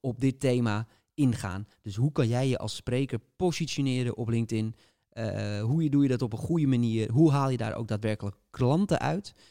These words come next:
Ehm, en dat in combinatie met ook Richard van Kraai die aanwezig is,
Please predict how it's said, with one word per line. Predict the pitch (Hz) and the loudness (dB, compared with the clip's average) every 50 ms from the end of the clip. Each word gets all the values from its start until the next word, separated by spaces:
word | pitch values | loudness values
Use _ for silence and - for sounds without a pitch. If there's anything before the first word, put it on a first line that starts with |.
| _ _ _ _ _ | _ _ _ _ _
Ehm, | _ - 123 117 113 110 110 110 110 110 107 107 107 - | _ -4 -2 -2 -2 -2 -2 -2 -2 -2 -2 -4 -6 -6
en | - - 131 | -4 -2 0
dat | 123 156 151 | 0 0 0
in | 160 135 | 0 0
combinatie | - 143 135 127 120 127 127 127 117 - 120 | 0 0 0 2 2 2 0 0 0 -2 -2
met | 113 113 107 - | -2 -2 -2 -4
ook | - 110 107 | -6 -6 -4
Richard | 127 120 - - - | -4 -6 -6 -8 -10
van | - 110 | -10 -10
Kraai | - - 110 110 185 208 | -6 -4 -4 -2 -2 -2
die | 214 202 | -4 -4
aanwezig | - 170 160 156 151 151 139 135 123 - | -2 -2 -2 -2 -2 -2 -4 -4 -6 -6
is, | 151 156 - - - | -6 -6 -8 -10 -12